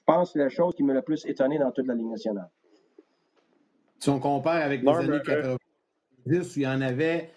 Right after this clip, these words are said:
Speaker 2: un paquet de transactions, là, c'est sûr que le plafond salarial, le cap est venu changer tout ça, là, mais, euh, effectivement, c'est, aujourd'hui, c'est, c'est beaucoup, euh,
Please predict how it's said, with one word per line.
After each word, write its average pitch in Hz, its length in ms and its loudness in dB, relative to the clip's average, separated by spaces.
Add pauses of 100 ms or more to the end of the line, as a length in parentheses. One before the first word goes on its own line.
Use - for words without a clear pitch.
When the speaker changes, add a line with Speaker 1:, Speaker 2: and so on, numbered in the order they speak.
(240)
Speaker 2:
un 147 160 2
paquet 180 480 -2
de - 60 -10
transactions, 147 680 -2
là, 170 100 2
c'est 139 180 -6
sûr 131 140 -6
que 165 140 -2
le 127 120 -2
plafond 143 340 -4
salarial, 143 540 -2
le 127 80 -4
cap 156 240 -6
est 143 40 -4
venu 131 160 -2
changer 127 400 -4
tout - 80 -20
ça, - 160 -4 (120)
là, 190 140 -2
mais, 131 280 -4 (380)
euh, 104 240 0
effectivement, 143 800 0
c'est, 127 200 -2
aujourd'hui, 123 580 0
c'est, 104 260 -6 (340)
c'est 123 300 -2
beaucoup, 139 500 0
euh, 123 160 -4